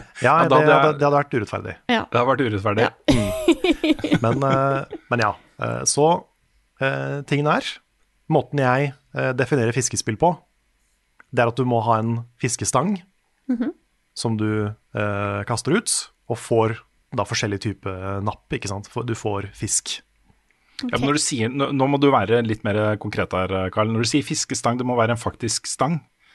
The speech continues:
Speaker 1: Ja, det må være en fiskestang.
Speaker 3: Så,
Speaker 2: Ok, fordi
Speaker 3: så, eh,
Speaker 2: sånn som i Valhalla for eksempel, så er det jo bare et tau du kaster ut.
Speaker 1: Ja, men Valhalla er ikke med på quizen, så det går bra.
Speaker 2: Ok, bra.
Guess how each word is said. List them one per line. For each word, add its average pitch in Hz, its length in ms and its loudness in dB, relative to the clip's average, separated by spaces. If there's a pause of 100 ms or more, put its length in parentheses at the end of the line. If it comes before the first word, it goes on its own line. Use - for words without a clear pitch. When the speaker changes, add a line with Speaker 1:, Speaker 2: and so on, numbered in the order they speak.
(380)
Speaker 1:
Ja, 139 60 2
det 160 140 2
må 170 100 4
være 139 180 4
en 139 80 -4
fiskestang. 120 600 -2 (520)
Speaker 3:
Så, - 300 2
Speaker 2:
Ok, - 140 2 (100)
fordi 135 240 2
Speaker 3:
så, 123 60 6
eh, 123 100 4
Speaker 2:
sånn 131 140 0
som 139 140 0
i 135 60 6
Valhalla 117 540 2
for - 80 -2
eksempel, 127 380 -2
så 147 100 4
er 127 80 2
det 113 60 4
jo 113 80 0
bare 113 160 2
et - 260 -14
tau - 160 -2
du 104 180 -6
kaster 113 360 -6
ut. - 280 -10 (320)
Speaker 1:
Ja, 131 220 2 (460)
men 127 100 2
Valhalla 135 380 2
er - 40 0
ikke 120 120 -6
med 113 100 -4
på 113 80 -10
quizen, 113 240 -2
så 117 80 0
det 110 100 -4
går 104 120 -4
bra. 98 80 -6 (500)
Speaker 2:
Ok, - 160 -4 (240)
bra. - 140 -4